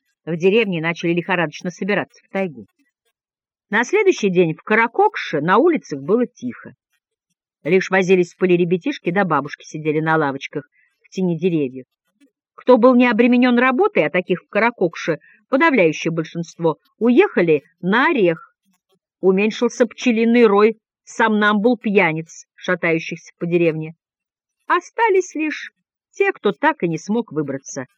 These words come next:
из крутого запойного пике. Орех в этом году есть. И будут его принимать, в отличие от позапрошлого года, подороже. Уже сейчас Чойский лесхоз за килограмм ореха дает пятнадцать рублей.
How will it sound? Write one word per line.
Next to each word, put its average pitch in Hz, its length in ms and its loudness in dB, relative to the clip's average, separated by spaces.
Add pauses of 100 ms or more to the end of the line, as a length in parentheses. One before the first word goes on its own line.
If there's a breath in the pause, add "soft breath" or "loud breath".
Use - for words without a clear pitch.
(160)
из 170 180 -10
крутого 160 460 -6
запойного 135 640 -8
пике. 160 480 -14 (1040)
Орех 165 580 0
в 143 140 -10
этом 170 260 -4
году 131 260 -6
есть. 120 560 -12 (600)
И 226 140 -2
будут 294 300 0
его 320 220 2
принимать, 294 400 0
в 254 60 -8
отличие 262 420 0
от 240 100 -4
позапрошлого 220 680 -2
года, 170 260 -2
подороже. 170 640 -4 (640)
Уже 247 240 2
сейчас 190 460 0 (500)
Чойский 185 720 2
лесхоз 196 760 -4 (540)
за 165 160 0
килограмм 226 480 -2
ореха 247 300 -2
дает 165 280 0
пятнадцать 196 520 -10
рублей. 131 360 -10